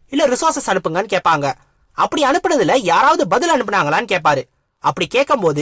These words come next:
நம்ம வீபெங்கு ஒரே ஒரு ஆள் மட்டும்தான் பதில் அனுப்புனாங்கன்னு சொல்லுவாரு. யாருன்னு கேட்டா, யாரு தெரியுமா? கிரிம்சன் ஃபிளார். இந்த கிரிம்சன் ஃபிளார்ன்ற பேரை நம்ம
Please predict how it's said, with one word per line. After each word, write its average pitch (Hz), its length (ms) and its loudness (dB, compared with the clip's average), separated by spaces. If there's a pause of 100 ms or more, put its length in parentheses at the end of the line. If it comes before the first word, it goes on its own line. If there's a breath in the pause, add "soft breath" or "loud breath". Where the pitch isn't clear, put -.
நம்ம 226 200 0
வீபெங்கு 202 480 0 (460)
ஒரே 254 300 2
ஒரு 294 140 4
ஆள் 247 160 4
மட்டும்தான் 233 340 0
பதில் 202 220 2
அனுப்புனாங்கன்னு 214 520 -2
சொல்லுவாரு. 160 360 2 (420)
யாருன்னு 226 360 2
கேட்டா, 147 320 0 (480)
யாரு 202 240 0
தெரியுமா? 240 380 0 (500)
கிரிம்சன் 349 540 0
ஃபிளார். 160 300 0 (440)
இந்த 240 200 -2
கிரிம்சன் 339 440 -2
ஃபிளார்ன்ற 269 400 2
பேரை 196 300 0
நம்ம 254 180 0